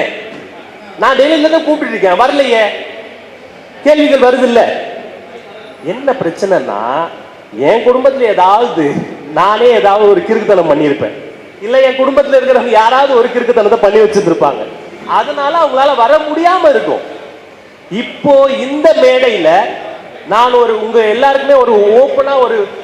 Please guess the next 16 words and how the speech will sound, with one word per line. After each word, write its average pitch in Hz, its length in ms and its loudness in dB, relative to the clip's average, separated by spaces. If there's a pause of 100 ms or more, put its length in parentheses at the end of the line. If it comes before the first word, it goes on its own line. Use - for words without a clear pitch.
ஒரு 190 140 0
அழைப்பை 240 380 2
நான் 214 180 0
கொடுக்குறேன். 180 380 0 (340)
இதுதான் 240 300 0
வந்து 247 200 2
ம-, 208 160 0
ஒரு 220 220 0
ம-, 220 140 -2 (260)
மண்டல 254 340 0
பூசைக்கு 226 600 -2
மங்கள 220 260 0
அழைப்பு. 214 500 0 (560)
நாற்பத்தெட்டு 262 680 0
நாள் 214 240 2 (1120)
இங்க 220 340 -4